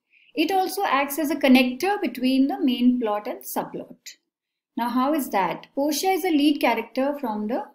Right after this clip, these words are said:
main plot, and she saves the life of Antonio, who is the lead character of the subplot. So here we see that, uh, trial scene basically works as a connector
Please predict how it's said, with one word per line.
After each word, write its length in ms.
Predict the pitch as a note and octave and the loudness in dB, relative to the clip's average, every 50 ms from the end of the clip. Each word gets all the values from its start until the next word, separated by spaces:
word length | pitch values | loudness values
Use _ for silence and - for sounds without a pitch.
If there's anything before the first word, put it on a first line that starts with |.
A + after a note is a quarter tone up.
| _ _ - | _ _ -4
main 360 | B3+ B3 C4 C4 B3 - - | 0 4 4 6 4 4 2
plot, 320 | E3+ - - - - - - _ _ _ - - _ _ - | -4 -6 -10 -12 -14 -18 -20 _ _ _ -20 -20 _ _ -8
and 200 | G#3+ G#3+ G#3+ - | -6 -6 -4 -2
she 120 | - B3 | -2 -2
saves 540 | B3 - - C#4 C4+ C#4+ D#4+ F4+ F#4+ F4 - | -2 0 0 0 0 2 2 0 -2 -2 0
the 100 | E4 D#4+ | 0 2
life 260 | C#4 A#3 A3+ A#3 B3+ | 2 2 0 0 0
of 140 | C4 C4 C4 | -2 -2 -2
Antonio, 720 | A3 A3 G#3+ - B3 A#3+ B3 A#3 G#3 E3+ D3+ D#3+ F3+ - - | -2 -4 -2 -2 0 0 2 2 0 0 -2 -4 -6 -4 -4
who 240 | C4+ C#4+ D#4 E4+ | -2 0 0 -2
is 200 | E4+ - D4 B3+ | -2 -4 -6 -4
the 80 | B3+ D#4+ | -4 -2
lead 340 | C#4 C4 C#4 D4 C#4 C#4+ - | 0 2 2 2 0 0 -2
character 680 | A#3+ F#3 F3 E3+ D#3+ - _ _ - G#3 A3 - - - - _ _ _ _ _ _ _ _ _ _ | -4 -4 -4 -4 -8 -12 _ _ -8 -8 -8 -8 -10 -14 -18 _ _ _ _ _ _ _ _ _ _
of 240 | - A3+ A3 G#3+ G#3+ | -8 -8 -8 -6 -6
the 120 | C4 F4+ - - - | -6 -6 -6 -4 -2
subplot. 600 | E4 D#4+ C4+ - - - - D3 D3+ - - - - _ _ _ _ _ | 0 0 -2 -2 -4 -6 -6 -6 -8 -12 -16 -16 -16 _ _ _ _ _
So 180 | - - C4 | -4 -4 -2
here 340 | B3+ C4+ C#4 C#4+ D#4 E4 D4+ | 0 2 2 2 2 2 2
we 120 | D4 C#4+ | 2 2
see 400 | C4+ C#4+ C#4 C#4 D4 D#4+ F4 - - - _ _ - _ _ - | 0 0 -2 -2 -2 -2 -2 -6 -10 -18 _ _ -20 _ _ -6
that, 320 | A#3+ A#3+ B3 A#3+ B3 B3 | -4 -4 -4 -6 -6 -6
uh, 240 | A#3+ A#3+ A#3 A#3 A3+ | -4 -4 -2 -4 -6
trial 480 | A3+ - C4 A#3+ A#3 A#3+ C#4 D#4+ F4+ E4+ | -4 -2 -2 0 2 2 2 0 0 -2
scene 540 | - - D#4 C#4 C#4+ C#4+ C#4 C#4 C4 - F#3+ | -4 -2 -2 0 0 0 0 0 -2 0 0
basically 560 | G#3+ A3+ A3+ - D4 C#4 - D4+ D4+ D4+ C#4 | -2 -2 0 -2 -4 -2 -2 -2 -2 -2 -2
works 420 | G#3 A3 A3 A3+ B3 B3 - - | -2 -4 -4 -4 -4 -6 -6 -8
as 120 | A#3 A#3 B3 | -6 -6 -6
a 60 | B3 | -6
connector 520 | - A#3+ A#3 B3 B3+ B3 - - - - | -6 -4 -2 -2 -2 -2 -4 -10 -12 -12